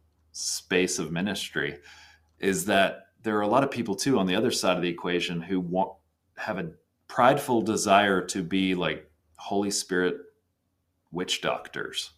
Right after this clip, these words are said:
Um, and we try to take the power of God and reduce it down to a formula or something, uh, that we can then manipulate. And anytime we try to do that, that is literally witchcraft. It's taking supernatural power and putting it in a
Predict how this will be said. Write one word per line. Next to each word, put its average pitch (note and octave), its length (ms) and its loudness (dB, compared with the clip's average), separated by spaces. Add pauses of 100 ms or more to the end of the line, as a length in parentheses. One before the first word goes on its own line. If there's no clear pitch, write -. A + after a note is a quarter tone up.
(560)
Um, C#2 380 -4 (540)
and F#2 340 -2
we G2+ 120 2
try B2 180 2
to A#2 200 4
take - 420 0
the G2+ 80 -4
power A2 400 2
of E2+ 160 -6
God G2 340 8
and E2+ 160 -6
reduce G2 380 -2
it - 100 -6
down F#2 280 -2
to G2 180 -4
a E2 100 0
formula F2+ 760 -2
or D#2+ 120 -6
something, E2 500 -8 (640)
uh, C#2 280 0 (180)
that F2+ 100 -2
we G#2 80 0
can G2+ 160 -2
then F2+ 180 0
manipulate. E2+ 720 -2
And D#2+ 220 -8 (560)
anytime B2 340 2
we F2 80 -2
try F2 180 -2
to F2 80 -2
do F2+ 140 -2
that, E2+ 220 -2
that G#2 120 -2
is G2+ 320 0
literally G#2 440 4
witchcraft. - 840 -6 (260)
It's - 200 -8
taking F#2 320 -2
supernatural F2 640 -2
power E2+ 360 2
and D2+ 120 -8
putting E2+ 240 -4
it D#2+ 180 -4
in D2+ 160 -8
a C#2+ 240 -8